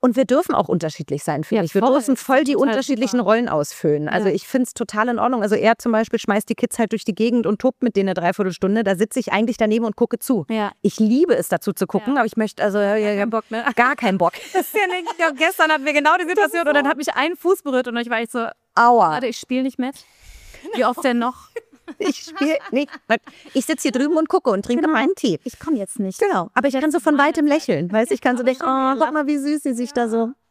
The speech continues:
Speaker 1: kabbeln.“ Ähm,
Speaker 2: Ja.
Speaker 1: und reden ist vielleicht nicht, also er redet sehr gut und ist alles, aber so dieses dann noch mal und jetzt abends
Speaker 2: <laughs>
Speaker 1: noch mal das
Speaker 2: Sehr
Speaker 1: Bild.
Speaker 2: gut, ich kann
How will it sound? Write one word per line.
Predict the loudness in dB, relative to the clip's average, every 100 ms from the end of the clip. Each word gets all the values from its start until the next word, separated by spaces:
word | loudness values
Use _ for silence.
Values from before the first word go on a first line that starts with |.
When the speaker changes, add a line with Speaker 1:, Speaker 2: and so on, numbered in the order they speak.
| _ _
Speaker 1:
kabbeln.“ | -2 2 2 0 -8 -20 -20 _ -4
Ähm, | 0 0
Speaker 2:
Ja. | 0
Speaker 1:
und | 0 2
reden | 2 0
ist | -2 -2
vielleicht | 0 0 0
nicht, | -2 0
also | 0 0
er | 0 -2
redet | -2 -2 -2 -6
sehr | 0 0 2
gut | 2 2 2
und | 0
ist | 0
alles, | 0 0
aber | 0 0
so | 0
dieses | -2 -2 0
dann | 0 2
noch | 0 -2
mal | -4 -2
und | -4
jetzt | -4
abends | 0 2 2 4
Speaker 2:
<laughs> |
Speaker 1:
noch | 4 4 4
mal | 2
das | 2
Speaker 2:
Sehr | 0 0
Speaker 1:
Bild. | 0
Speaker 2:
gut, | -2 -2 -4
ich | -12
kann | -14